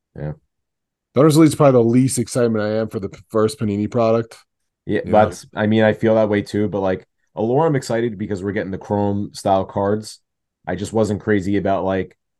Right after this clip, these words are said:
Speaker 1: some of the designs and inserts in that set. I mean, I could be proven wrong until I open it, 'cause again, I don't like judging before I actually, you know, rip something open, but I, I just, for preview purposes, probably, I mean,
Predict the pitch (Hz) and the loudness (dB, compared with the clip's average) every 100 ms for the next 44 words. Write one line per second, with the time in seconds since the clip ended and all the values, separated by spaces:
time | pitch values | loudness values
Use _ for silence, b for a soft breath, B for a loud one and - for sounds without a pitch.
0 | _ - 104 101 92 92 98 98 92 - | _ -12 -6 -4 -2 -2 -2 -2 -4 -6
1 | 95 104 98 101 98 95 104 104 95 98 | -8 -6 -6 -4 -4 -2 -2 -2 -2 -4
2 | 95 78 - 135 104 104 104 95 90 104 | -4 -4 -2 -2 -2 -2 -2 -2 -2 -2
3 | 113 131 _ 90 90 92 87 92 104 101 | -4 -8 _ -12 -4 -2 0 0 -2 -6
4 | - - 85 92 85 78 _ _ - 95 | -6 -8 -4 -2 -2 -6 _ _ -6 -2
5 | 95 85 92 92 87 87 90 87 87 82 | -2 -2 -4 -4 -6 -4 -2 -2 -2 -4
6 | 87 85 85 80 85 87 90 95 82 85 | -6 -6 -6 -8 -6 -4 -4 -6 -6 -4
7 | 87 80 80 80 - _ _ _ _ _ | -6 -6 -8 -8 -12 _ _ _ _ _
8 | _ _ _ - 104 85 87 104 90 113 | _ _ _ 0 0 0 -2 -2 -2 -6
9 | - - 110 - 120 104 101 107 101 - | -6 -4 -2 0 0 0 0 0 -2 -4
10 | 107 87 - 95 87 90 80 90 92 90 | -4 -4 -4 -4 -2 -6 -6 -6 -6 -6